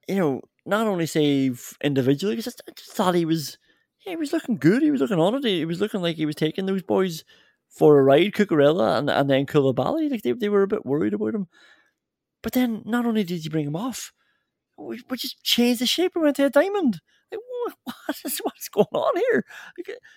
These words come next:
why do we sell <laughs> all the wingers? We don't need to go through that again." But why, why did, <laughs> why, we were doing all right. Why did he just change it to go into a diamond? Like, and then we didn't do anything after that.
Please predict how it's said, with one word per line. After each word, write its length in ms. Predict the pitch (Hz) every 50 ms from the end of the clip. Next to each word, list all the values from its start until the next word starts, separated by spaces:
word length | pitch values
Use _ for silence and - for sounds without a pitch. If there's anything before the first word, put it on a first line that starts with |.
| _ _
why 160 | - 320 392 392
do 60 | 392
we 80 | 370 339
sell 240 | - - 175 160 -
<laughs> 60 | - -
all 80 | 233 - -
the 300 | 254 214 - 180 202 - -
wingers? 300 | 247 277 320 262 - -
We 80 | 233
don't 120 | 233 262 170
need 120 | 196 214
to 60 | 208
go 140 | - 185 175
through 180 | - 165 165 160
that 180 | 156 135 151
again." 280 | 180 208 - - - 117 _ - - - - _
But 140 | - 139 120 - _ _ _ _ _ _ _ -
why, 180 | - - -
why 240 | - - - - 233
did, 280 | 302 339 330 277 240 -
<laughs> 440 | - 190 185 - - - 214 - - - 185 - _ - - - _ _ - - - 165 -
why, 180 | 240 240 - - _ _ - - - - - _ _ _ -
we 100 | - -
were 120 | - 294
doing 220 | 247 302 320 330 285
all 140 | 220 185
right. 320 | 170 185 349 320 226 - - -
Why 200 | - 254 190 196
did 160 | - 294 285 277
he 100 | 262 208
just 200 | 226 214 - -
change 280 | - 165 175 202 214
it 100 | 294 254
to 80 | - 196
go 240 | 180 175 160 160 165
into 220 | 170 190 180 175 165
a 40 | 175
diamond? 420 | 196 240 330 349 349 285 233 214
Like, 140 | - 208 165
and 120 | 123 175
then 100 | 180 175
we 60 | 175
didn't 160 | 170 185 214 180
do 140 | 151 151
anything 300 | 165 185 233 240 302 311
after 240 | 226 202 196 - - -
that. 140 | 233 262